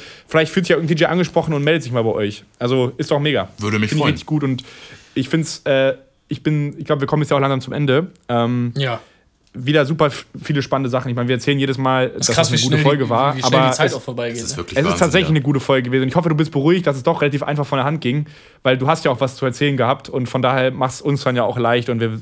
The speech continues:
Speaker 1: ich glaub, das wird wieder eine sehr interessante Folge für die Hörer sein.
Speaker 3: Genau, genau diese Stelle im Podcast ist immer die Stelle, wo man feststellt, okay, man muss dich noch ein zweites Mal einladen, ne? Also es ist,
Speaker 1: Richtig.
Speaker 3: äh,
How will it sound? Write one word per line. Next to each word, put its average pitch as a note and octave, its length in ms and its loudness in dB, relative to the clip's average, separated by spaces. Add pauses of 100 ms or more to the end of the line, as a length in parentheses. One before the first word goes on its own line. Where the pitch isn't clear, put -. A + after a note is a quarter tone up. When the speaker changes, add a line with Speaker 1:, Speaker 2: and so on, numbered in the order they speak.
Speaker 1:
ich C3 80 -12
glaub, C#3+ 160 -2
das C3 120 -2
wird B2+ 120 -4
wieder C3 140 2
eine B2 120 -2
sehr B2+ 120 4
interessante A#2+ 340 -4
Folge A#2+ 260 0
für G#2+ 100 -8
die A2 80 -2
Hörer G#2+ 220 2
sein. G2+ 320 -2
Speaker 3:
Genau, D#3+ 400 2
genau F3 220 4
diese G3 240 0
Stelle F#3 260 2
im E3+ 80 0
Podcast F3 380 0
ist D#3 100 -4
immer D#3 140 0
die D#3 100 -4
Stelle, D#3+ 300 -2
wo D3+ 40 0
man D3 120 0
feststellt, D3+ 360 0
okay, C#3 200 -4
man C#3+ 160 0
muss D3 140 -2
dich - 120 -6
noch C3+ 100 -4
ein B2+ 60 -6
zweites B2+ 320 -4
Mal A2+ 140 -4
einladen, A2 420 -4
ne? C3+ 140 -2
Also D3 200 -4
es C3+ 120 -4
ist, C#3+ 100 0
Speaker 1:
Richtig. C#3 320 4
Speaker 3:
äh, C3+ 100 -6